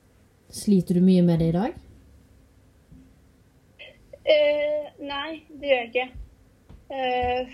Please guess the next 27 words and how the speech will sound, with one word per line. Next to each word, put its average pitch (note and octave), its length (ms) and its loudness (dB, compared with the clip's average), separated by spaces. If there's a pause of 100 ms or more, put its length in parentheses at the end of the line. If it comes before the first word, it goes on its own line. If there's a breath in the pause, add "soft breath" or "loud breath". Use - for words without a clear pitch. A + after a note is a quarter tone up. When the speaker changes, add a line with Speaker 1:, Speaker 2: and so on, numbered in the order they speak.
Speaker 2:
får A#3 200 -2
jeg C4 760 0
flashbacks, B3 580 -6
eller B3+ 240 -2
får A3+ 160 -8
jeg A3+ 340 -4
sånn, A3+ 240 -8 (720 soft breath)
eh, A#3 720 -4 (840)
så C4+ 120 6 (300)
tenker A#3+ 260 -2
jeg A3+ 80 -2
bare A#3 140 -4
på A3+ 100 -6
at A#3 80 -2
jeg A#3+ 120 -4
anmeldte, A3+ 440 -12
jeg A#3+ 80 -14
fikk A3+ 200 -14
hjelp, A3+ 280 -8
og A#3 80 -8
jeg, A3 300 -10
eh, G#3+ 260 -8
kom A3+ 160 -10
meg A3+ 80 -8
vid-, G#3+ 340 -10
vid-, A#3 220 -10
videre. A3+ 320 -10